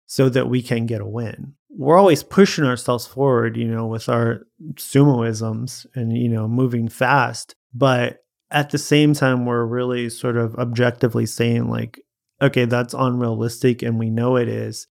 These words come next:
So let's focus on the important part. What do we really wanna get out of this?" And set a goal that we can get a win because nobody wants to have that lost.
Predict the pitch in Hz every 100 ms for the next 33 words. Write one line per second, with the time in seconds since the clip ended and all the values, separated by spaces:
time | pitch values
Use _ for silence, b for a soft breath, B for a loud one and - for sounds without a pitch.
0 | _ - - 123 117 113 110 120 143 147
1 | - - _ - - 123 120 120 - 120
2 | 117 113 110 - 135 123 120 117 - 110
3 | 120 127 120 110 127 135 127 120 117 120
4 | 123 113 107 110 - _ _ - 117 -
5 | 139 135 123 120 120 113 113 117 117 123
6 | 113 107 104 107 104 131 143 147 - -
7 | 120 113 117 110 113 - - _ - 120
8 | 123 117 117 113 107 - - _ _ -
9 | 110 107 104 101 - _ _ 113 107 -
10 | - -